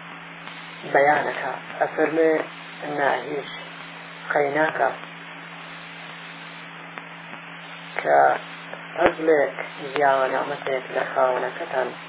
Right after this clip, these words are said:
ئە، دست و جۆ بکەن، هەوڵ بن بۆ کەسی. یانێ، مەنعمان لە ئەو شتانە کردن کە مونکەرن. ئەمما کۆششکردن،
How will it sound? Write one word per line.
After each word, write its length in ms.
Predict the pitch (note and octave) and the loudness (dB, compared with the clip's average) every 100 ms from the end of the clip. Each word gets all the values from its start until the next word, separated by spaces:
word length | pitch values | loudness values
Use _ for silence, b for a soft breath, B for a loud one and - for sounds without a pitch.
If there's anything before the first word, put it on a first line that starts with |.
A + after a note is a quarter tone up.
| - - - - - - - - - - - E3+ - - - - - - - - - | -14 -14 -14 -14 -14 -14 -14 -14 -14 -14 -14 -14 -14 -14 -14 -14 -14 -14 -14 -12 -8
ئە، 120 | - - - - - - - | -4 -4 -4 -8 -12 -14 -10
دست 220 | - D3 - | -6 -4 -2
و 40 | C#3+ | 2
جۆ 100 | C#3+ C#3 | 4 4
بکەن، 280 | - C#3 C3 B2 - | 4 0 0 -2 2
هەوڵ 220 | D3 C#3+ C3+ | 8 8 6
بن 140 | C#3 C3 | 2 2
بۆ 100 | B2+ B2+ | 0 -2
کەسی. 320 | - - - - - - - - - | -4 -6 -8 -10 -10 -12 -14 -8 2
یانێ، 320 | C3+ C#3 D#3 E3 - - - - - - D3 | 4 4 0 -2 -8 -14 -14 -14 -10 0 4
مەنعمان 540 | F3+ F3+ D#3 D#3 D3+ D3+ C#3 | 4 4 4 4 2 0 4
لە 80 | C3+ | 6
ئەو 120 | E3+ F3+ | 6 4
شتانە 340 | - C#3+ C3+ E3 | 2 -2 -2 -2
کردن 260 | - C#3+ C3+ B2+ | -6 -6 -6 -4
کە 80 | C#3 | -2
مونکەرن. 480 | C3 B2 - F3 - - - - - - - - - - - - - - - - - - - - | -2 -2 0 0 -2 -8 -12 -14 -12 -10 -10 -12 -14 -14 -14 -14 -14 -14 -14 -14 -14 -14 -2 4
ئەمما 380 | E3 F3+ D3+ C#3 - - - - - - - - - - - - | 4 6 4 4 2 -4 -12 -14 -14 -14 -14 -14 -14 -14 -12 -6
کۆششکردن، 920 | - C#3 C3 C#3 - - C#3 B2+ F3 | 0 2 2 -2 -6 -4 -2 0 0